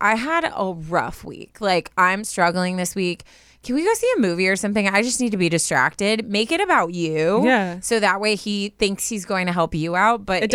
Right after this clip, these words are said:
Speaker 2: doesn't
Speaker 1: the
Speaker 2: feel like a poor
Speaker 1: process
Speaker 2: me, pity me thing.
Speaker 1: Yeah, in
Speaker 2: Yeah.
Speaker 1: the process, he can just, like, get out of the house and go do something. And it might feel good for him to focus on something else besides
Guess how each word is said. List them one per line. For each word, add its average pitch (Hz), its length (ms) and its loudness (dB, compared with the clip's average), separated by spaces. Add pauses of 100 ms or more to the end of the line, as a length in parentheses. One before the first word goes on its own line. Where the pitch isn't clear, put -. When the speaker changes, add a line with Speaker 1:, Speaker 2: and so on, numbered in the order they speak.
Speaker 2:
doesn't 175 180 2
Speaker 1:
the 160 60 -2
Speaker 2:
feel 233 200 2
like 220 140 4
a 247 40 0
poor 247 80 4
Speaker 1:
process 226 580 2
Speaker 2:
me, 185 220 0
pity 180 420 0
me 170 400 0
thing. 240 180 -6
Speaker 1:
Yeah, 330 380 2
in 220 100 0
Speaker 2:
Yeah. 185 120 4
Speaker 1:
the - 40 -2
process, 220 440 0
he 214 140 -6
can 196 200 -4
just, 190 260 -2
like, 175 220 -2
get 196 180 -4
out 185 180 4
of 185 60 -2
the 185 80 -6
house 170 380 0
and 175 100 -4
go 180 100 -2
do 180 220 -8
something. 175 420 -6
And 175 200 -10
it 208 140 -2
might 196 240 0
feel 208 180 -2
good 175 240 -4
for 175 160 -4
him 175 160 -6
to 165 80 -8
focus 175 440 -6
on 156 220 -2
something 165 400 -6
else 156 240 0
besides 151 800 -4